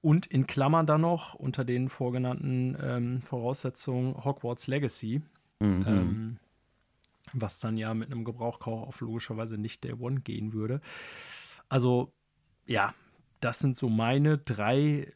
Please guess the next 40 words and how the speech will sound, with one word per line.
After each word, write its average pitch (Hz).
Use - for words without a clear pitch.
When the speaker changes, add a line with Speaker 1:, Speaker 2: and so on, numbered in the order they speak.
Speaker 1:
äh, 117
in 117
Klammern 117
zwei 120
Picks -
für 117
Februar, 131
die 113
alle 123
auch -
sehr 117
<laughs> -
zeitintensiv 127
sind. -
Also 113
mehr 113
Zeit 123
wäre 127
dann 110
eh 135
nicht, 127
noch 123
was 135
anderes 120
zu 135
spielen. 127
Speaker 2:
<laughs> -
Ja. 98
Speaker 1:
Ähm, 110
du 104
hast 120
ja 135
noch 127
mindestens 135
ein, 131
zwei 123
mehr 123
dann 127
oder 113
andere 107